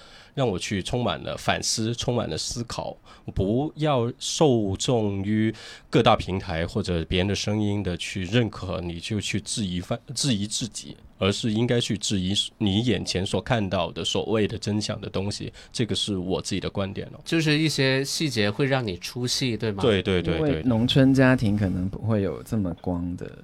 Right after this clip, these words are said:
Speaker 3: 光源，
Speaker 1: 对。
Speaker 3: 就是你看的时候，你好像很喜欢那个光，对不对，
Speaker 2: 是。
Speaker 3: Alfred？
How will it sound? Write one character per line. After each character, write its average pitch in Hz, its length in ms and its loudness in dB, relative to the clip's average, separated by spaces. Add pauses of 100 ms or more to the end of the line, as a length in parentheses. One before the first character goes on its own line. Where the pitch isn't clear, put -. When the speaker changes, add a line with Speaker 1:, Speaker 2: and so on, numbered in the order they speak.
(200)
Speaker 3:
光 117 120 8 (200)
源， - 240 -8
Speaker 1:
对。 165 100 0
Speaker 3:
就 - 0 -
是 175 220 2
你 120 100 4
看 165 180 4
的 160 80 6
时 143 80 4
候， 160 60 6
你 143 80 8
好 123 80 6
像 117 140 4
很 117 80 6
喜 107 120 0
欢 95 160 4
那 101 120 4
个 92 80 2
光， 90 280 0
对 90 80 -2
不 90 80 -2
对， 76 220 -4
Speaker 2:
是。 101 220 -2
Speaker 3:
Alfred？ - 140 -6